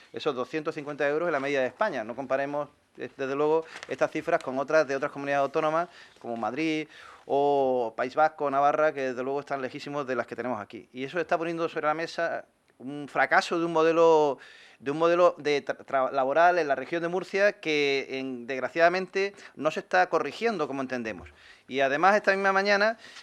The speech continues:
eh, nos encontramos la noticia que la tasa de paro ha bajado al quince por ciento, del quince por ciento en toda España. Sin embargo,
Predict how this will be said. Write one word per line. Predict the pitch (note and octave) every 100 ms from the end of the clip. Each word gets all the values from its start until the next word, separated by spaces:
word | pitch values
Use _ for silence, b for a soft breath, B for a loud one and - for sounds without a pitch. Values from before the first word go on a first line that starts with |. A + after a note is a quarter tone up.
| B
eh, | B2+ C3
nos | B2+ C3+
encontramos | B2+ C3 E3+ F3+
la | F3
noticia | F3 F#3+ - C3+
que |
la | C3 B2+
tasa | E3 F3
de | E3+
paro | F#3+ E3
ha | C#3+
bajado | D#3+ - F3+ C#3 C3 A#2 - B2
al | B2 B2
quince | F3 E3 D#3+
por | D#3+
ciento, | G#3 G3+ F#3 G3 A3+
del | D3+ B2
quince | F3+ F3+ E3
por | E3
ciento | F#3 F3+ C3+
en | A#2+
toda | D#3+ E3+
España. | E3+ G#3 G3+ A3+ - _ B B -
Sin | D#3
embargo, | C#3+ G3 G#3+ A3+